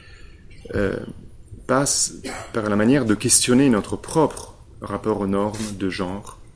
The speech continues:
dans nos pratiques de travail et dans les relations professionnelles que nous construisons au sein de nos organisations et dans nos interventions. Cela demande de disposer d'espaces de réflexivité sur no-,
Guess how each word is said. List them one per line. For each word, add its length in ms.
dans 140
nos 160
pratiques 400
de 80
travail 500
et 100
dans 280
les 160
relations 540
professionnelles 720
que 100
nous 260
construisons 680
au 140
sein 240
de 120
nos 220
organisations 720
et 80
dans 220
nos 240
interventions. 580
Cela 260
demande 340
de 140
disposer 760
d'espaces 800
de 140
réflexivité 800
sur 220
no-, 180